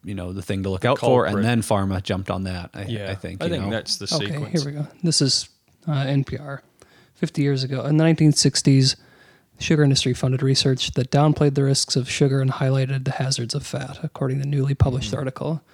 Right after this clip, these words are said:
Speaker 3: in jama Internal Medicine.
Speaker 2: Yeah.
Speaker 1: Okay.
Speaker 2: There you go.
Speaker 3: So that's
Speaker 1: Yeah.
Speaker 3: from a high level, that's what we're talking about.
Speaker 1: Yeah.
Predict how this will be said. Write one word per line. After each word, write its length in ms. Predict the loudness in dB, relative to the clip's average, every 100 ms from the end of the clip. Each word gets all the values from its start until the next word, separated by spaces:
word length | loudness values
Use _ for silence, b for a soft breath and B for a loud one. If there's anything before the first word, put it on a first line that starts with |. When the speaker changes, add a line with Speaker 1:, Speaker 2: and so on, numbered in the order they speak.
| b _
Speaker 3:
in 280 | -8 -6 -8 _ _ _
jama 320 | -6 -4 -4
Internal 720 | -4 -4 -4 -4 -4 -4 -6 -8 -20 _ _ _ _ _ _
Medicine. 460 | -8 -6 -6 -8 -10 _ _ -10
Speaker 2:
Yeah. 60 | -6
Speaker 1:
Okay. 240 | -4 -4
Speaker 2:
There 80 | -6
you 120 | -10
go. 80 | -12 -14 _
Speaker 3:
So 100 | -6
that's 80 | 0
Speaker 1:
Yeah. 180 | 0 2
Speaker 3:
from 140 | 2
a 40 | 2
high 140 | 2
level, 240 | 0 -2 -4
that's 200 | -2 -2
what 100 | -2
we're 60 |
talking 320 | -4 -6 -6 -4
about. 200 | -6 -12 _ b b
Speaker 1:
Yeah. 240 | -2 -2